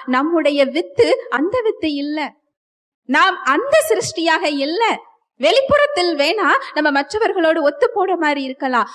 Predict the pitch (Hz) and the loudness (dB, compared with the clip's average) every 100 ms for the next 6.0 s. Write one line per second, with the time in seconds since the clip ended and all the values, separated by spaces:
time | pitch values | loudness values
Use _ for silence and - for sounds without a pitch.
0 | - 226 233 220 262 330 349 - 277 233 | -6 -2 -2 -2 2 2 2 0 -2 0
1 | 254 302 320 - 269 269 262 254 247 220 | 0 -2 -2 -2 -2 0 -2 0 -2 -2
2 | 226 285 269 294 285 - - 180 208 220 | -2 -2 2 4 4 0 -12 -6 -4 -2
3 | 320 330 269 220 226 - 208 - _ _ | -4 -4 -6 -8 -12 -12 -12 -14 _ _
4 | _ _ _ _ _ _ - 302 311 359 | _ _ _ _ _ _ -2 -2 0 -2
5 | 427 381 - 330 427 - 403 339 - | 0 0 0 -2 -2 -4 -2 -2 -4